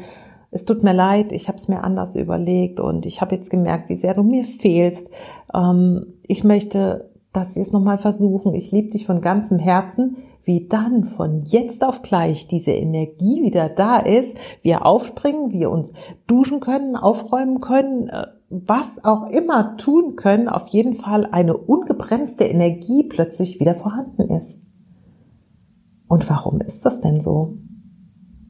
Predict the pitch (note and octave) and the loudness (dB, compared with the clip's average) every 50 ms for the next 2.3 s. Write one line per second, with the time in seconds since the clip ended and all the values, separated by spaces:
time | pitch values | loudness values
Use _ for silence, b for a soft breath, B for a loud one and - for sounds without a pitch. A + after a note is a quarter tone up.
0 | - _ _ - _ _ - F#3 F#3 - - - - - D3+ D#3 D#3+ - F3+ F3+ | -20 _ _ -20 _ _ -10 -8 -6 -6 -4 -4 -2 -2 -2 -2 -2 -4 -6 -8
1 | F3+ - - G3 G#3 A3 A#3 A3 G#3+ E3+ D#3+ D#3+ D3+ D3+ D3+ D#3 F#3 G#3 A3 A3 | -6 -2 0 2 2 2 0 -2 -4 -2 -2 -2 -2 -4 -2 2 4 4 4 4
2 | G#3+ G3+ G3+ G3 G3+ - | 2 2 0 0 0 -6